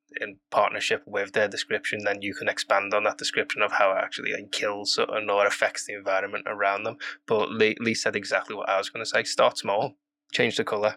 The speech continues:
of the spell, of the beam. You know, change y-, your character has really loved, like, just think of Jester. It's everything either purple or blue or pink, and it's quite pastel-y.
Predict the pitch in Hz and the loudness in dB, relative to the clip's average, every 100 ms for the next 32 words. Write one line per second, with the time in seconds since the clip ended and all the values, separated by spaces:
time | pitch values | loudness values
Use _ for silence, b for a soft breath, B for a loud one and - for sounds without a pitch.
0 | _ - 107 104 - 104 113 _ - 101 | _ -4 -2 -2 2 2 2 _ -12 -8
1 | 104 104 110 - B B B B B _ | -4 -2 -4 -6 B B B B B _
2 | 147 101 101 123 110 107 107 - 113 107 | 2 2 2 2 2 0 -4 -4 2 2
3 | 98 - 101 98 110 101 98 101 98 98 | 4 4 4 2 0 -2 0 2 2 2
4 | 98 101 95 - 113 - 110 - 107 101 | -4 -4 -4 -2 -4 -2 0 0 0 -2
5 | 95 98 - 120 113 _ 110 - 101 104 | 0 0 2 0 -2 _ -6 0 2 2
6 | 104 101 101 104 - 98 - 110 113 98 | 0 2 2 2 2 2 0 0 2 2
7 | 104 101 104 113 104 - 104 101 107 - | 2 2 2 -2 0 0 0 -2 -2 2
8 | 101 - 101 - 104 101 113 | 0 2 2 2 0 2 0